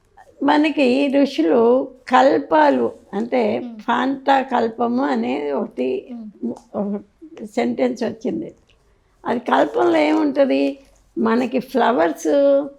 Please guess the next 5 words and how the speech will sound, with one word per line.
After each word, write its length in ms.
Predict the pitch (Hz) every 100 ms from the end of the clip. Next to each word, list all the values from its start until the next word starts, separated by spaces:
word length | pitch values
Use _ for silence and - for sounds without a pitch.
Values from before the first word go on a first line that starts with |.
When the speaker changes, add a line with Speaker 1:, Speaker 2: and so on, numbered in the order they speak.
| _
Speaker 1:
ఆకులు, 800 | - 254 262 262 269 262 254 254 254 _ -
అలములు 420 | 240 262 269 262
ఉంటాయి 400 | 254 262 285 262
కదా, 300 | 220 220 359 - _ _ _ _ _ _ _ _ _ _ _ _ -
వాటిని 880 | 226 254 320 - 294 247 254 302